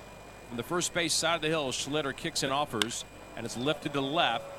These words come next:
deep enough, back onto this Pinder. He broke back,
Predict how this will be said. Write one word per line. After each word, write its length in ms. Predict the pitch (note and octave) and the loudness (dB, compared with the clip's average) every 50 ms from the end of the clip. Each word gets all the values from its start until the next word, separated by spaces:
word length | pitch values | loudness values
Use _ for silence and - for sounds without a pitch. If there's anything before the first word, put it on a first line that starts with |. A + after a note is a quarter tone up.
| - - - - - | -10 -10 -8 -2 0
deep 200 | D#3 E3+ - D#3 | 0 2 4 4
enough, 340 | D3+ D#3 F3 E3 D3 - - | 4 4 6 4 4 4 4
back 220 | D3+ D#3 D#3 - | 2 4 4 4
onto 160 | D#3+ D#3 D3+ | 2 2 2
this 160 | D3 C#3+ - - - | 2 0 0 0 2
Pinder. 340 | - G3+ A#3 G#3+ F#3+ E3 D#3+ | 2 4 4 4 4 4 4
He 100 | D3+ C#3+ | 4 2
broke 280 | - - F3+ F3+ - | 4 4 4 4 4
back, 280 | - F#3+ G#3+ A3+ A3+ | 6 6 6 6 6